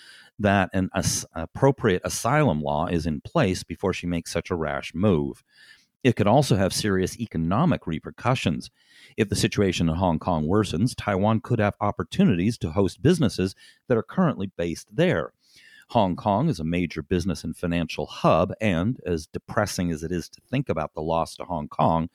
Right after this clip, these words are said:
Taiwan could be a major beneficiary. Recently, the numbers of people from Hong Kong moving to Taiwan and buying property has seen a sharp spike, a trend that will likely accelerate.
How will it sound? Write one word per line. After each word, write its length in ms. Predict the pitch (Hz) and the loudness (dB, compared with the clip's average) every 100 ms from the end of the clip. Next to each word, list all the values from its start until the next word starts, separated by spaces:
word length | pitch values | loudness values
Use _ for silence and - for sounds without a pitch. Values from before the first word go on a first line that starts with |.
| - - _ _ | -14 -20 _ _
Taiwan 500 | - 117 98 98 87 | 0 4 6 4 2
could 260 | - 156 104 | 4 4 4
be 120 | 85 | 0
a 60 | 85 | 0
major 320 | 78 76 73 | 0 -4 -6
beneficiary. 800 | 73 73 135 117 101 76 71 58 _ _ _ _ _ _ _ - | -6 0 2 4 4 2 0 -6 _ _ _ _ _ _ _ -2
Recently, 540 | 101 107 - 76 95 - - - - | 0 2 0 -2 -2 -4 -14 -20 -2
the 80 | 101 | 2
numbers 340 | 107 107 90 | 4 4 2
of 140 | 80 - | 0 -4
people 240 | 113 - | -4 -4
from 160 | - 82 | -4 -2
Hong 240 | 90 78 | 0 -2
Kong 320 | - 110 107 | 0 0 2
moving 340 | 85 123 156 95 | 6 6 6 0
to 80 | |
Taiwan 460 | 76 85 76 78 127 | -2 -4 -2 0 0
and 140 | 98 | 0
buying 260 | 78 80 78 | -2 -4 -6
property 560 | - 131 143 92 82 113 - - - | -2 2 2 2 -2 -6 -14 -14 -2
has 140 | 110 | -2
seen 260 | - 127 90 | 0 0 0
a 40 | |
sharp 480 | - - 131 80 - | -2 0 2 0 -2
spike, 640 | - - 147 143 73 - - - - | -6 -4 -2 0 -2 -10 -20 -20 -16
a 80 | - | -8
trend 440 | - 151 87 104 | 0 2 2 0
that 200 | 123 87 | -2 -2
will 160 | 87 80 | -2 -2
likely 340 | 78 80 78 | -4 -4 -10
accelerate. 640 | 71 - - 123 107 73 | -12 -6 0 4 4 2